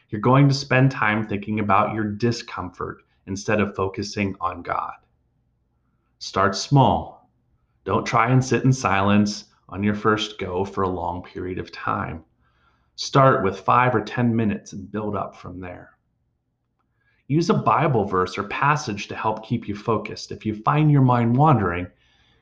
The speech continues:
use the verse or passage to bring your attention back to God. Journaling can also be a helpful practice. It helps keep you focused when you're expressing your thoughts and feelings to God.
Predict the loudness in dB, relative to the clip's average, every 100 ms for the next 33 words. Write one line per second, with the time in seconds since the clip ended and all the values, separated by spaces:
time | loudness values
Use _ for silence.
0 | _ 2 4 6 4 4 4 4 4 -2
1 | -2 -2 -2 -2 -4 -6 -10 _ _ _
2 | -6 -2 2 2 2 0 -2 -4 -6 -4
3 | -2 0 2 0 -2 -8 -2 -2 -2 -6
4 | -14 _ _ _ _ _ _ _ _ _
5 | _ _ _ _ -2 4 6 8 6 4
6 | 2 0 2 4 4 4 0 0 -4 -4
7 | -8 -10 -14 -6 -4 -4 -8 -12 -10 -6
8 | -2 -2 -4 -10 -6 -4 -2 -2 -2 0
9 | 0 -2 -10 -14 -18 _ _ -20 _ -4
10 | 0 2 2 -2 -4 -2 0 2 2 2
11 | 2 0 0 -2 -8 -6 -2 -2 -4 -10
12 | -14 -10 -10 -10 -14